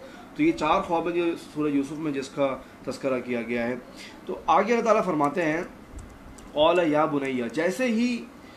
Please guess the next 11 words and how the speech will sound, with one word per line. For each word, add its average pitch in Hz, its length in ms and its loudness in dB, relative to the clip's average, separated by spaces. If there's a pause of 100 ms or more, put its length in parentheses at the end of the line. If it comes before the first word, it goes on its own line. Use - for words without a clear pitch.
(300)
यूसुफ 196 280 0
अलैहिस्सलाम 175 500 2
ने 190 100 0
अपने 175 220 -4
बाप 139 460 2
को 170 100 -2
ये 160 80 0
ख्वाब 135 300 2
बताया 131 300 -4
कि 156 140 -6
मैं 156 580 -2